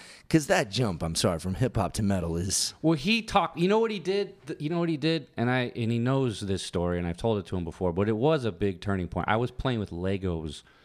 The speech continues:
Speaker 2: one night, and his, he was over with his buddy,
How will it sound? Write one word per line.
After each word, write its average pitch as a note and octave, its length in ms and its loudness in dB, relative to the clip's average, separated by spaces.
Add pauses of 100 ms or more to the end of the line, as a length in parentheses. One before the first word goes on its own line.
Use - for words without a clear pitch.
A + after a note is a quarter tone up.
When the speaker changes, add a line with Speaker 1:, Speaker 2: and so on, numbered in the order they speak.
(360)
Speaker 2:
one F2 360 -2
night, D#2 320 -4 (720)
and E2+ 240 -2
his, G2 340 -2
he A#2 180 -2
was G#2+ 160 0
over F#2+ 200 0
with F2+ 160 -4
his D2+ 140 -8
buddy, F2 500 -2